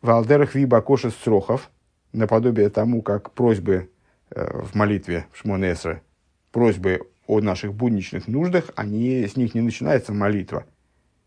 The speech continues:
Восиздарв зайн есад родом шифхе шельмоким вахарках испалан,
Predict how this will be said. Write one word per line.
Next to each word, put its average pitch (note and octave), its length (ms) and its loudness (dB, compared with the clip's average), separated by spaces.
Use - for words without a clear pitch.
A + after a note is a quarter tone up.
Восиздарв A#2 680 4
зайн B2+ 300 2
есад C3 480 0
родом A#2 420 0
шифхе A#2+ 400 -4
шельмоким A2+ 640 -2
вахарках G#2+ 540 -2
испалан, C3 580 0